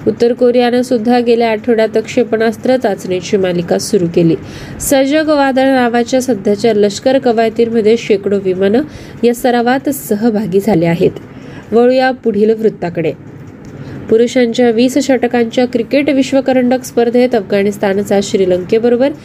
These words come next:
तर इंग्लंडचा न्यूझीलंडबरोबर सामना झाला. अफगाणिस्तान श्रीलंकेचा आधी तर इंग्लंड न्यूझीलंडचा सामना त्यानंतर झाला. ब्रिस्बेनमधील गाबा स्टेडियमवर हे सामने झाले.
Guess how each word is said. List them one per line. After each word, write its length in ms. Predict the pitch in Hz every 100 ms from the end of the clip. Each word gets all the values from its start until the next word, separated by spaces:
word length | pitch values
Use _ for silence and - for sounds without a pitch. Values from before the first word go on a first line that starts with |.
| - - -
तर 100 | 269
इंग्लंडचा 580 | 277 262 285 277 269 302
न्यूझीलंडबरोबर 960 | 277 233 202 226 214 214 214 202 214
सामना 420 | 233 226 175 165
झाला. 280 | 170 185 170 - - - - - -
अफगाणिस्तान 760 | 226 208 226 226 233 240 226 240
श्रीलंकेचा 760 | 240 240 226 233 233 226 247 -
आधी 300 | 226 220 240 247
तर 100 | 277
इंग्लंड 580 | - 254 262 277 294 294
न्यूझीलंडचा 920 | 277 269 233 254 247 247 233 254 254 247 - - - - - - -
सामना 440 | 294 262 254 247
त्यानंतर 600 | 247 233 262 226 175 180
झाला. 300 | 180 208 190 -
ब्रिस्बेनमधील 800 | 196 240 220 233 247 262 240 247
गाबा 400 | 226 233 208 247
स्टेडियमवर 580 | 269 277 269 262 254 269
हे 200 | 262 240
सामने 400 | 233 214 196 233
झाले. 300 | 269 254 302